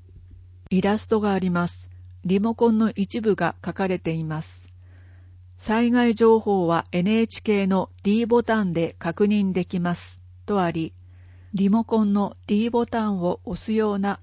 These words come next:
絵が描かれています。添え書きに、リモコンのDボタンを押して、データ放送のメニュー画面が表示されたら、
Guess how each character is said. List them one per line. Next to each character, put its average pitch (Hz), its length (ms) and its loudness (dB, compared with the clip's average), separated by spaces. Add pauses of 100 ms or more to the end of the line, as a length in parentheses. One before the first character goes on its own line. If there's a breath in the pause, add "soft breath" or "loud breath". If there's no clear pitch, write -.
(160)
絵 202 140 0
が 175 140 -6
描 - 160 -8
か 196 140 -4
れ 196 120 0
て - 140 -6
い 175 140 -4
ま 175 160 -8
す。 - 280 -20
添 202 200 2
え 202 40 2
書 196 140 2
き 185 160 0
に、 175 180 -2 (640 soft breath)
リ 196 120 2
モ 233 140 2
コ 233 180 4
ン 214 80 4
の 214 160 2
D 202 260 0
ボ 226 140 2
タ 226 160 0
ン 190 140 2
を 160 140 -2
押 170 140 -2
し - 60 -18
て、 175 240 -4 (280)
デ 214 220 2
ー 233 40 -4
タ 240 120 -2
放 233 240 4
送 190 300 0
の 170 240 -2
メ 175 140 0
ニ 202 100 2
ュ 220 100 4
ー - 40 -2
画 208 140 2
面 202 220 0
が 180 120 -4
表 185 320 0
示 185 100 -2
さ 180 160 -4
れ 175 100 -2
た 165 140 -4
ら、 160 200 -2